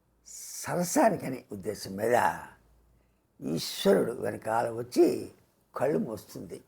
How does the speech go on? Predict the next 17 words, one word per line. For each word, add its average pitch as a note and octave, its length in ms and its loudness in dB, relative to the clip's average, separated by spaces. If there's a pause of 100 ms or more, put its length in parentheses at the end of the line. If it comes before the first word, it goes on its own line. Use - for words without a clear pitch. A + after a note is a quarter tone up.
(2000)
ఎప్పుడైతే D3+ 420 4
పార్వతీదేవి C3+ 920 2
కళ్ళు G#2+ 240 -2
మూస్తుందో A#2+ 760 4 (380)
లోకాలన్నీ C#3 1040 4
కూడా C3 300 6
అంధకారం G#2 420 0
అయిపోతాయి, - 480 -8 (920)
అన్ని F3 240 2
లోకాలు G#2 440 0 (340)
అంధకారం A2 360 -2
అయిపోతాయి. - 480 -10 (800)
వెంటనే A2+ 320 -6
ఈశ్వరుడు A#2+ 380 -4
ఏం B2+ 60 -2 (100)
చేస్తాడు, C#3+ 640 2 (360)
తన A2+ 340 2